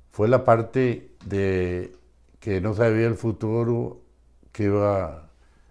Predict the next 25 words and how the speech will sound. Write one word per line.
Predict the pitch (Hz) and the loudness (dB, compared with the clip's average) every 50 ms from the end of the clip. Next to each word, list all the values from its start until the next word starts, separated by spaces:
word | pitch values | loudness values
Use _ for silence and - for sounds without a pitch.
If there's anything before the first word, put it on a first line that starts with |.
| _ _ _ _ - - 87 85 - | _ _ _ _ -14 -12 -12 -8 -4
tener | 104 92 87 98 104 | -4 -2 -2 0 0
mi | 104 117 104 | 0 0 0
familia, | 113 104 92 92 98 95 101 107 95 90 | -2 -2 -2 -2 -2 -4 -4 -4 -4 -4
ya | 92 101 101 98 | -4 -4 -4 -4
que | - 107 95 | -6 -6 -4
yo | 92 104 101 | -2 -4 -2
era | 98 104 | -2 -4
el | 104 90 | -6 -8
sostén | - - 107 101 - - - _ 113 107 107 113 | -8 -10 -10 -10 -10 -12 -6 _ -2 -2 -2 -2
de | 107 113 | -4 -4
mi | 104 110 117 | -4 -4 -4
familia. | 90 123 120 107 107 110 101 92 95 104 107 107 - - _ _ | -4 -4 -4 -2 -2 -4 -4 -4 -6 -8 -8 -10 -16 -20 _ _
Yo | 95 92 92 107 117 135 | -8 -4 0 4 4 6
lo | 139 147 139 | 6 6 6
recomendaría | 127 135 123 117 117 113 110 101 95 95 92 101 117 127 135 135 135 123 - 80 87 | 6 4 4 4 2 0 2 0 0 0 2 4 4 4 4 4 4 0 0 0 0
a | 90 | 0
los | 90 95 92 - - | 0 -2 -4 -2 -2
abogados | 101 98 95 92 92 113 127 123 123 | 0 0 0 0 2 4 4 4 4
del | - 139 127 120 | 4 2 2 2
P | - - 147 127 | 0 -2 -4 -2
K | - - 131 131 135 | 0 2 2 2 2
porque | 120 123 127 104 | 0 0 -2 -2
son | 82 - - 123 131 127 | -2 0 0 0 2 2
muy | 120 135 135 | 4 4 4
profesionales. | 120 92 - 127 135 131 98 104 110 98 80 98 98 90 85 92 98 98 98 92 90 76 - | 4 2 0 2 2 2 4 4 2 2 2 0 -2 0 0 2 2 2 2 2 0 -4 -6